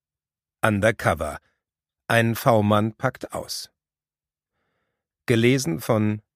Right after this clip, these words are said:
Stefan Buchheim. Prolog. Ich bin Murat.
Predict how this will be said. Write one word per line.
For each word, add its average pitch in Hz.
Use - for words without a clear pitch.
Stefan 90
Buchheim. -
Prolog. 156
Ich 131
bin 147
Murat. 143